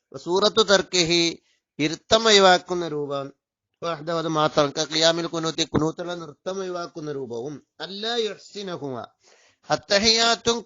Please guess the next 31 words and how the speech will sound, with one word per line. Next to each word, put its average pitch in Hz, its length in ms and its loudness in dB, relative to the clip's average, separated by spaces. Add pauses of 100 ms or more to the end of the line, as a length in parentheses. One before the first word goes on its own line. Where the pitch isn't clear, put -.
ഖുനൂത്തും 190 600 2
അവനക്ക് 175 560 -2
അറിയാതിരിക്കലാണ്. 147 1040 4
അത്തഹിയാത്ത് 170 720 -2
ചൊല്ലാൻ 147 380 2
അറിയില്ല, 120 440 -2
ഖുനൂത്ത് 156 460 -6
ഓതാൻ 139 340 0
അറിയില്ല. 104 480 -12 (1600)
ഇത് 170 160 -10 (420)
കാരണം, 175 440 -8 (180)
അപ്പൊ 190 200 0
അവൻ, 196 180 0
അവൻ 180 300 2
അവിടെ 180 200 0
എന്ത് 175 180 -4
ചെയ്യണം? 170 240 2
അവിടെ 160 160 0
ഇരിക്കണം. 165 500 0 (180)
അത്തഹിയാത്തിന്റെ 160 760 0
ഇരുത്തം 165 460 0
ഇരിക്കണം. 147 400 0 (760)
ഖുനൂത്തിന്റെ 165 460 0
നൃത്തം 175 520 -2
അവിടെ 170 160 0
ഇങ്ങനെ 170 200 -2
നിക്കല് 165 340 -2
സുന്നത്താണ്. 151 420 -2
ഇത് 165 220 -8
കാരണം 165 260 -10
യുസന്നു 175 540 -10